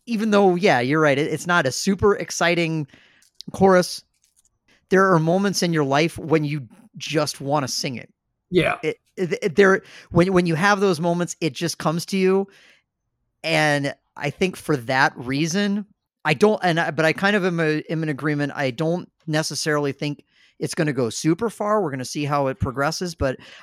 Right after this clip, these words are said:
Speaker 1: I think it needs to go at least past the first round. It's, it's a que-, it's a Queen song that everybody knows, and it does have some, it, it does have that, that great little piano intro and some really cool guitar work by May at the end,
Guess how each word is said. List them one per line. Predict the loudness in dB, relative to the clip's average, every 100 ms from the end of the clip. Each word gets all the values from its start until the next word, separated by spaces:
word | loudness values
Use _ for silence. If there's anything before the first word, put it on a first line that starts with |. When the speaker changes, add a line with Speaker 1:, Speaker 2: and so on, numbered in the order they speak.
| -2
Speaker 1:
I |
think | 2 2 0
it | -2
needs | -4 -2
to |
go | 0 2
at | 0
least | -4 -2
past | -2 -2
the | -8
first | -6 -6 -4
round. | -4 -4 -6 -8
It's, | -12 -10
it's | -10 -10 -8
a | -8 -6
que-, | -4 -4 -4
it's | -4
a | -4
Queen | -2 -2
song | 0 -2 0
that | -2
everybody | -2 -4 -4
knows, | -2 -2 -2 -4 -10 -20 -20 -6
and | -2 -2 -2
it | -4 0
does | 0 2 0
have | 0 0
some, | -2 -6 -8 -10 -20 -20 -20 _ _ -6
it, | -6 -4
it | -6 -2
does | -2 0
have | -2
that, | -4 -6
that | -6 -6 -4
great | -4 -2
little | -4
piano | -4 -4 -4 -4
intro | -6 -4 -2
and | -4
some | -6 -6
really | -6 -6
cool | -6 -6 -6 -10 _ _ _ -10
guitar | -6 0 0 2
work | 0 -2
by | -4
May | -2 -2 -4
at | -6
the | -8
end, | -6 -6 -8